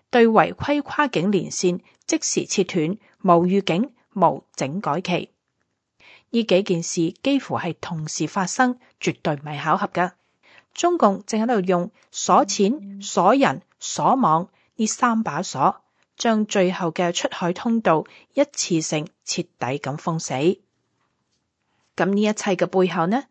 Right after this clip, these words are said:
係二零二七年二十一大仲未召開，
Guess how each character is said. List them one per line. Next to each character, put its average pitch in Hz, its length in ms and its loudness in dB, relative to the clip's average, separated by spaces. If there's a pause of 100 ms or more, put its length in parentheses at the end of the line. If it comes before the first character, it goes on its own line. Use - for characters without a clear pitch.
(280)
係 233 100 4
二 226 340 2
零 180 80 0
二 208 160 0
七 320 180 -2
年 185 240 -2 (260)
二 208 140 0
十 208 120 -2
一 269 200 2
大 165 260 2
仲 180 220 -4
未 151 160 -4
召 151 240 -4
開， 233 320 0